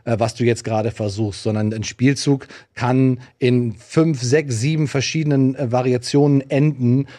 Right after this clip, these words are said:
Äh, wenn du den so oft hintereinander spielst, wird der niemals gleich aussehen. Und einfach diese, dieses Paket an Experience, äh, dieses, äh, Paket an auch, äh, wirklich an Playmakern, äh, kombiniert mit, mit dem Tom Brady, der genau weiß, äh, und auch schon vorher weiß, bevor der Receiver seinen Cut macht,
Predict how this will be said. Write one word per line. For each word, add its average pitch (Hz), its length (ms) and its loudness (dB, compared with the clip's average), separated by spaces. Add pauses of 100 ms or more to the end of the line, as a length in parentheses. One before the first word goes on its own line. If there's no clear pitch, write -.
(140)
Äh, 120 320 0
wenn 123 140 2
du 131 80 2
den 127 240 4 (100)
so 120 220 2
oft 135 120 -2
hintereinander 127 360 2
spielst, 123 260 -2
wird 123 100 0
der 120 80 2
niemals 131 320 2
gleich 120 300 0
aussehen. 92 500 -6 (240)
Und 117 240 0
einfach 127 320 0
diese, 135 380 2
dieses 131 300 0
Paket 147 560 0
an 120 380 2 (320)
Experience, 165 960 2
äh, 127 340 2
dieses, 123 360 -2
äh, 123 140 -2
Paket 127 400 -2
an 117 140 -4
auch, 117 220 -10
äh, 110 180 -4
wirklich 117 280 -4
an 113 100 -4
Playmakern, 143 840 0 (320)
äh, 120 160 2
kombiniert 135 680 2
mit, 131 180 2
mit 120 160 4
dem 117 100 -2
Tom 127 160 0
Brady, 123 240 2
der 117 140 2
genau 120 380 2
weiß, 127 480 -2
äh, 135 60 -2
und 127 200 -2
auch 117 160 -4
schon 123 140 0
vorher 139 360 0
weiß, 123 220 -2
bevor 139 260 -4
der 135 140 0
Receiver 127 320 -2
seinen 113 220 -4
Cut 117 240 -6
macht, 113 180 -4